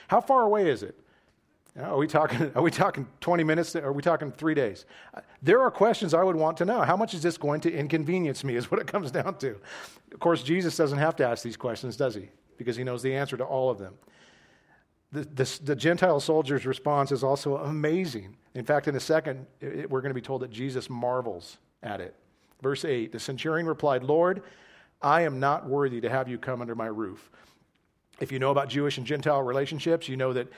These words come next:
if you're a Jew, you don't go into a Gentile's house. We learned that in the book of Acts with Peter when he got invited over and stuff. You just didn't do this 'cause, again, it would make you unclean. So he says, "You don't have to come under my roof. I'm not worthy to have you come,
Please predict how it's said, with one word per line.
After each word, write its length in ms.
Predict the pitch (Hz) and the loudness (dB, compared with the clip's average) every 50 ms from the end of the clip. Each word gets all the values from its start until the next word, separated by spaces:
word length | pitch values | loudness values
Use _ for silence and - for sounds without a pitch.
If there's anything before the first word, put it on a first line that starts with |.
| - - | -14 -12
if 100 | 113 - | -10 -6
you're 160 | 127 127 123 | -4 -2 -2
a 40 | 120 | -2
Jew, 340 | 110 110 131 143 156 170 170 | -4 -4 -2 0 2 2 2
you 160 | 160 127 131 | 0 -2 -2
don't 160 | 131 139 147 | -2 -2 -2
go 100 | 131 131 | -2 -2
into 160 | 131 120 120 | -2 -2 -2
a 60 | 117 110 | -4 -4
Gentile's 440 | 110 127 117 110 123 117 107 104 | -4 -6 -4 -4 -4 -4 -4 -4
house. 300 | - 120 107 90 87 - | -4 -4 -4 -4 -6 -8
We 80 | - 117 | -8 -6
learned 220 | 110 110 113 113 | -6 -6 -6 -6
that 60 | 117 117 | -8 -8
in 40 | |
the 80 | 117 107 | -8 -8
book 160 | 113 110 101 | -8 -8 -8
of 80 | 110 110 | -6 -4
Acts 260 | 113 120 117 104 - | -2 -2 -4 -4 -6
with 120 | 120 104 | -12 -12
Peter 260 | - - 135 127 131 120 | -8 -6 -6 -4 -4 -4
when 80 | 123 | -6
he 60 | 117 | -6
got 160 | 110 120 113 110 | -4 -4 -4 -4
invited 360 | 110 104 113 110 113 113 120 | -4 -4 -4 -4 -4 -4 -6
over 220 | 120 120 117 131 | -6 -6 -4 -6
and 100 | 131 113 | -6 -6
stuff. 200 | - 135 131 127 - - - - - _ - | -6 -6 -6 -6 -6 -12 -20 -20 -20 _ -10
You 100 | 123 127 | -8 -6
just 160 | 135 131 - | -6 -4 -4
didn't 180 | 143 131 127 | -4 -6 -4
do 160 | 120 147 151 143 | -2 -2 -2 0
this 180 | 117 110 107 | 0 -2 -4
'cause, 140 | - 113 107 | -6 -8 -8
again, 280 | 117 117 139 143 120 113 | -6 -4 -4 -4 -4 -4
it 60 | 117 | -6
would 100 | 107 104 | -8 -8
make 180 | 104 107 104 | -8 -8 -8
you 140 | - 120 107 | -8 -8 -8
unclean. 380 | 110 110 - 180 196 135 98 - - _ _ - - - - _ _ _ _ _ _ _ _ _ _ _ _ _ _ _ _ _ _ | -6 -6 -4 -2 -2 -4 -4 -10 -16 _ _ -20 -20 -20 -20 _ _ _ _ _ _ _ _ _ _ _ _ _ _ _ _ _ _
So 120 | - - 139 | -2 0 0
he 80 | 135 | 2
says, 180 | 123 - 143 127 | 2 0 -2 -2
"You 60 | 147 | 0
don't 140 | 147 156 165 | 2 2 2
have 80 | 170 165 | 2 2
to 60 | 165 | 2
come 140 | - 175 170 | 2 2 2
under 120 | 160 165 | 4 2
my 80 | 165 160 | 2 0
roof. 320 | 151 143 143 139 131 - | 0 0 0 0 0 -2
I'm 100 | 123 123 | -2 -2
not 160 | 131 139 147 | -2 -2 0
worthy 240 | 131 135 143 143 147 | 0 0 0 0 0
to 80 | 147 139 | 0 2
have 220 | 143 139 135 139 | 2 2 0 -2
you 80 | 143 139 | -4 -6
come, 400 | - 139 131 117 117 113 120 | -2 -2 0 0 -2 -4 -8